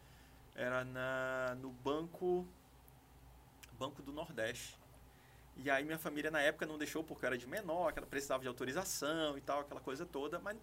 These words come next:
pra tu ver, eu tinha acabado de terminar o básico, né? Conheci o básico. E não tinha programador, não tinha ninguém. Então, eles estavam procurando alguém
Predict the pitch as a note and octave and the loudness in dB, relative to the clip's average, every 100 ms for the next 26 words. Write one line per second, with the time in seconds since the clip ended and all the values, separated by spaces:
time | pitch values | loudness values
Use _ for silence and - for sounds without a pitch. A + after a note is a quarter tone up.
0 | - B3+ B3+ G#4+ A#3+ - - - - - | -4 -2 0 2 2 2 -8 -20 -20 -20
1 | - E3+ F3 F3+ E3+ D#3+ - G3 G#4+ F#4 | -4 0 0 -2 -2 0 2 4 2 -2
2 | D4+ A3 E3+ D3+ C#3 - A#2 A#2+ C3+ D#3+ | -4 -2 -2 -2 -4 0 0 2 0 -4
3 | F3 - B2+ A2+ D#3 - - - C#3+ - | -10 -12 -8 -6 -6 -10 -18 -10 -8 -6
4 | - F3+ F#3 A#2+ B2+ F3 - - - - | -4 -4 -2 2 4 2 0 -16 -20 -10
5 | B3 F4 - D#4+ F#4 C#4+ B3 G#3+ D#3+ D3+ | -2 2 6 4 4 2 2 0 0 -2
6 | F3 A#3 A#3+ C#4+ G#3+ F#3 C#3 - F#3 - | -4 -6 -6 -4 -4 -4 -4 -2 -2 -4
7 | - - D#3+ D#3 A3+ D4 C#4+ - G3+ F3+ | -18 -4 0 4 4 2 -4 2 4 4
8 | E3 D3+ F3 | 4 2 -2